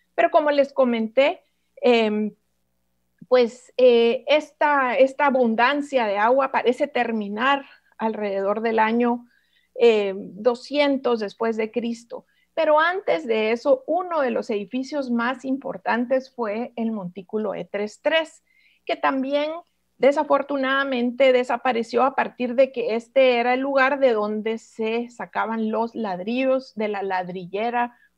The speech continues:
oficial del gobierno de Guatemala en aquel tiempo. Entonces, em, pues, em, están sacando la tierra que es de buena calidad y agarran un poco de esta tierra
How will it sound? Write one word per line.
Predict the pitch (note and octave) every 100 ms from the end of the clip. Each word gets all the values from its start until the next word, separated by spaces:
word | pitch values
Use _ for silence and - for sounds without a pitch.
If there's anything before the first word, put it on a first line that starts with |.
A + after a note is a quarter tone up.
| _
oficial | A#3+ A#3 F3+ - G#3 G3 G3+ F#3 - _ _ _
del | - G#3+ F#3+
gobierno | F3+ G#3+ A#3+ G#3+ A3 G#3
de | F#3+
Guatemala | E3+ F#3 G3 F#3 D#3+
en | F#3
aquel | F#3+ - G#3+ G#3
tiempo. | G#3 F3+ F3 F#3+ - _ _ _ - -
Entonces, | B3+ C4+ C4+ D#4 D4+ C#4+ B3+ C#4 C#4+ -
em, | C4 A#3+ A#3 A#3 A#3 A#3 - - -
pues, | - C#4+ C#4+ - - -
em, | B3+ B3+
están | C4 C4+ D#4+ D#4 D#4+
sacando | - - D4+ D4
la | C#4 G#3+
tierra | - D#4 D#4 D4+ C#4+
que | C#4+ A#3+
es | A#3+
de | B3+
buena | A#3+ A#3 A3+
calidad | G3 G3+ A3 B3+ E4 E4+ E4 _ _ _
y | B3 C4
agarran | A3+ C4+ D4+ D4
un | C#4 C#4
poco | C4+ D4 C#4+
de | C4+
esta | C#4 C4+ B3+
tierra | D#4 E4+ F4 D#4+